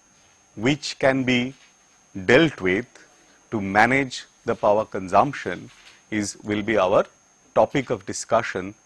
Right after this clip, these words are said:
in today's class. So, why power is important? Obviously,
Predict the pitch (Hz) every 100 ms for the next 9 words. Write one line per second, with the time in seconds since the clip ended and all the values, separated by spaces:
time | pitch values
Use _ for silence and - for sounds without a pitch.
0 | _ - 98 95 85 82 - 90 85 -
1 | - _ _ _ _ _ _ _ _ _
2 | _ _ _ _ _ _ _ _ _ _
3 | _ _ _ _ _ _ _ _ _ _
4 | _ _ _ _ _ - - - 196 190
5 | - _ _ _ _ 190 294 254 165 160
6 | 165 143 120 113 104 98 - 87 - -
7 | _ _ _ _ _ _ _ _ _ _
8 | _ 131 127 170 - 135 107